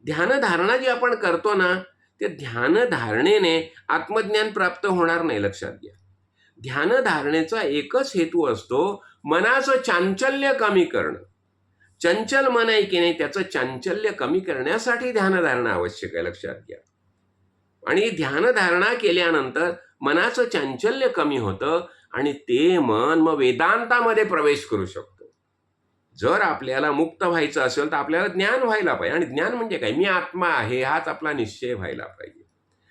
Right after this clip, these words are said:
आणि हा निश्चय होण्यासाठी आपलं श्रवण, मनन आणि निधिध्यास ह्याच, हे व्हायलाच पाहिजे. आणि म्हणून मग जेव्हा आपण त्या दिशेने चालायला लागतो, अहो, तेवढी एक मी-, वेगळी मजा येते ना.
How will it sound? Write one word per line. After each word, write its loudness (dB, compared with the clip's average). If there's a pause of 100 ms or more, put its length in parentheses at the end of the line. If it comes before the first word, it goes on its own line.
(180)
आणि -2
हा 0
निश्चय 2
होण्यासाठी -2 (360)
आपलं -2
श्रवण, 0 (260)
मनन 2
आणि -2
निधिध्यास -2 (380)
ह्याच, -6 (920)
हे 2
व्हायलाच 0
पाहिजे. -2 (1000)
आणि -6
म्हणून 2
मग 4
जेव्हा 0
आपण -2
त्या -2
दिशेने -4
चालायला -6
लागतो, -12
अहो, -8
तेवढी -10
एक -10
मी-, -6
वेगळी -2
मजा -2
येते -4
ना. -12